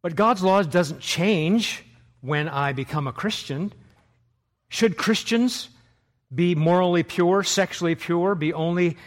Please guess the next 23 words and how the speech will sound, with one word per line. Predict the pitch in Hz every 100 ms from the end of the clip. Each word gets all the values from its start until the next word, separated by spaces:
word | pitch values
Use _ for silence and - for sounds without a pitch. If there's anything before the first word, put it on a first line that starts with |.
| - - -
uh, | 156
engaged | 151 139 160 180 156
in |
sexual | 135 180 - 170
activity | 156 175 160 160
in | 156 147
marriage? | 143 175 165
The | 139 151
answer | 170 160
is | 120
yes, | 139 160 -
yes, | 160 160
and | 170 160
yes. | 208 160 - - - _ _ _ _ _ - -
The | 170
law | 165 226
is | 262
still | - 226
the | 180
same | - 226 240
for | 220 170
the |
Christian. | 156 - - - 165